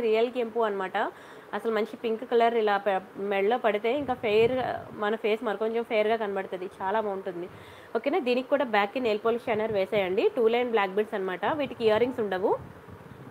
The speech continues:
only chain without ఇయర్ రింగ్స్ అనమాట. And దీని ప్రైస్ నేను చెప్తాను, స్క్రీన్ షాట్ తీసుకోండి ఎవరికైనా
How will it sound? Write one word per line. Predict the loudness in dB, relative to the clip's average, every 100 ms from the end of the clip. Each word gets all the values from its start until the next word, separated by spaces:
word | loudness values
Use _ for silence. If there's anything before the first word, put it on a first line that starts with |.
| 2
only | 2 2 4
chain | 4 4 2
without | 0 0 2 4
ఇయర్ | 4 2
రింగ్స్ | 0 -2
అనమాట. | -2 -2 0 -2 -4 -18 -20 -20 -20 -20 -8 -2
And | 0 2
దీని | 0 2
ప్రైస్ | 0 0 -2
నేను | -2
చెప్తాను, | -2 -2 0 0 0
స్క్రీన్ | 0 0
షాట్ | 0 -2 -2
తీసుకోండి | -2 -2 -2
ఎవరికైనా | -2 -2 -4